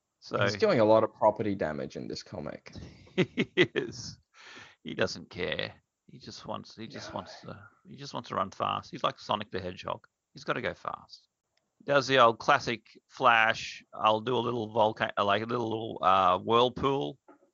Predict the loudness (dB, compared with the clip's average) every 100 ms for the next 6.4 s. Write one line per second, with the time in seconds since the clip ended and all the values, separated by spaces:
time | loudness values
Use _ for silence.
0 | _ _ _ _ _ -4 2 4 4 0
1 | -4 _ _ _ _ _ _ _ _ _
2 | _ -12 -10 -14 -20 -20 -6 -4 -4 -8
3 | -4 2 2 4 6 8 6 2 2 0
4 | -2 -2 0 0 -2 -4 -4 -2 -6 -8
5 | -8 -6 -4 -4 -4 -8 -6 -4 -4 -6
6 | 2 4 4 -2